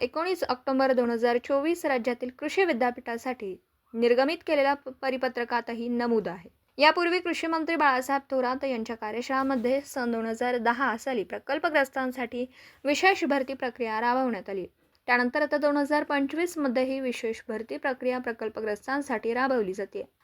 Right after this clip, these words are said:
कृषी विद्यापीठ राहुरी येथे जवळपास साठ ते पासष्ट टक्के जागा या कर्मचाऱ्यांच्या अभावी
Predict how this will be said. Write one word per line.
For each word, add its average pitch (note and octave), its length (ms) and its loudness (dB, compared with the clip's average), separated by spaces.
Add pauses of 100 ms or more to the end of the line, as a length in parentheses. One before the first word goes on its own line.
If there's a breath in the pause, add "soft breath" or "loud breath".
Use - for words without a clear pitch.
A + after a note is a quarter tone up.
कृषी D#4+ 220 4
विद्यापीठ E4+ 500 4
राहुरी C#4+ 380 4
येथे C#4+ 260 0
जवळपास B3+ 580 -4
साठ A3 340 -4
ते B3+ 80 -4
पासष्ट C4 520 -2
टक्के C#4+ 280 -2
जागा A#3+ 360 0
या G3+ 100 -8
कर्मचाऱ्यांच्या C4 840 -2
अभावी A3 500 -4